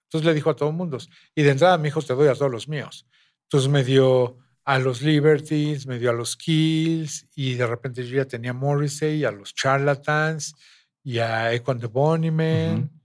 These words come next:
Speaker 1: y a Mogwai. O sea, tenía una
Speaker 2: Entonces,
Speaker 1: car-
Speaker 2: editaba sus discos acá.
Speaker 1: Edité todos esos discos acá, porque también me di cuenta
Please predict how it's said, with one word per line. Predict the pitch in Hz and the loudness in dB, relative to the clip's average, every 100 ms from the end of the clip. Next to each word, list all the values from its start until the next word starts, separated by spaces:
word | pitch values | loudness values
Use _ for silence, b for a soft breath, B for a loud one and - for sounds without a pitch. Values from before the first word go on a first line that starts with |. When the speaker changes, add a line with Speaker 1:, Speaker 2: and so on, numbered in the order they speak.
| _ _ | _ _
Speaker 1:
y | 131 | -4
a | 117 | -4
Mogwai. | 110 123 156 165 143 156 165 170 170 143 | -2 2 6 6 4 4 4 0 -4 -10
O | 143 | -10
sea, | 156 143 | -10 -8
tenía | 147 160 | -8 -2
una | 151 | 2
Speaker 2:
Entonces, | 135 160 | 2 2
Speaker 1:
car- | 123 139 | 2 2
Speaker 2:
editaba | 131 131 | 4 4
sus | 131 | 4
discos | 120 120 - 101 - _ _ _ | 2 0 -4 -10 -14 _ _ _
acá. | - - 107 - | -4 -2 0 4
Speaker 1:
Edité | 185 131 127 139 | 4 2 2 2
todos | 151 131 | 2 2
esos | 135 120 | -2 -4
discos | 127 - 139 | -8 -6 -4
acá, | 147 180 180 | 2 2 0
porque | - 139 | -4 -8
también | 139 160 170 | -2 -2 0
me | 180 | 0
di | 190 | -2
cuenta | 196 190 147 143 156 | 0 0 2 0 -2